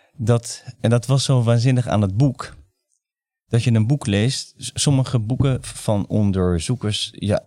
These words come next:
omdat ik geen intellectueel ben, geen universitaire opleiding achter de rug heb, haak ik na een half boek of na een halve pagina af, omdat het te,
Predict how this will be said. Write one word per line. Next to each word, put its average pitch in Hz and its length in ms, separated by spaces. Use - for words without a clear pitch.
omdat 110 380
ik 107 120
geen 95 340
intellectueel 101 760
ben, 87 360
geen 98 520
universitaire 92 680
opleiding 87 420
achter 76 200
de 85 80
rug 85 160
heb, 87 200
haak 127 380
ik 110 120
na 95 200
een 85 100
half 107 320
boek 101 200
of - 160
na 78 140
een 80 80
halve 82 300
pagina 101 280
af, - 180
omdat 95 200
het 92 120
te, 143 300